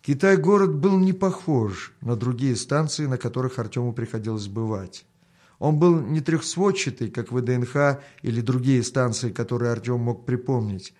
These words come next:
а представлял собой один большой зал с широкой платформой, по краям которой шли пути, и это создавало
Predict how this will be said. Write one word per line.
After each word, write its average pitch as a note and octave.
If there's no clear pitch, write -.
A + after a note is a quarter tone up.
а -
представлял F3
собой F#3
один E3
большой F3
зал C3
с -
широкой D3+
платформой, D3+
по C3
краям C#3
которой D3
шли C#3
пути, B2
и C3+
это D#3+
создавало D#3+